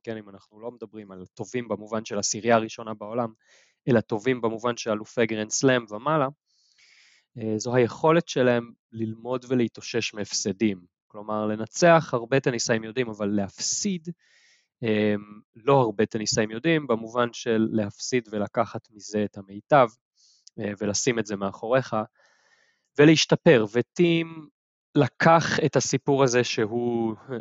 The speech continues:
אפשר לומר, נולד, אם הוא היה נולד כמה שנים יותר מאוחר, אולי הוא היה, אתה יודע, מתחמק מה-, מנדל באליפות צרפת,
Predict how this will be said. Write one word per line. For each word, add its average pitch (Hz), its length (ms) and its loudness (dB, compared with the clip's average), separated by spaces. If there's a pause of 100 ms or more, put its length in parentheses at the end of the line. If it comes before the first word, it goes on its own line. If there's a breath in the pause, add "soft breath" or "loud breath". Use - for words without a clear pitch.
אפשר 123 280 0
לומר, 120 240 2
נולד, 117 460 4
אם 131 100 -10
הוא 165 80 -12
היה 160 100 -4
נולד 147 280 2
כמה 143 220 0
שנים 139 260 -8
יותר 139 240 -6
מאוחר, 147 500 0
אולי 190 220 2
הוא 202 120 0
היה, 190 220 2
אתה 175 140 -2
יודע, 156 200 -4
מתחמק 131 720 -4
מה-, 104 420 -4 (440)
מנדל 117 460 4
באליפות 113 460 0
צרפת, 139 540 2